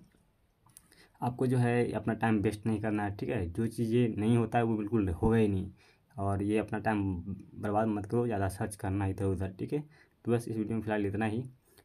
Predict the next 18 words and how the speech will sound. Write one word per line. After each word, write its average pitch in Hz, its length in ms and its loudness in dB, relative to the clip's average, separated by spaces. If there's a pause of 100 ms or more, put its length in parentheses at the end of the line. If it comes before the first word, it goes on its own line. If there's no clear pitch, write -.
वीडियो 113 200 0
पसंद 113 180 0
आए 117 100 2
वीडियो 110 180 0
को 110 60 -2
लाइक 107 180 0
कर 110 60 -2
दीजिए, 113 200 0
चैनल - 460 -10
को 98 40 -4
सब्सक्राइब 110 320 -6
कर 113 60 0
दीजिए, 107 180 -2
भाई 101 120 -2
को 104 100 -8
सपोर्ट 107 240 -8
कर 110 80 -8
दीजिए। 117 240 -8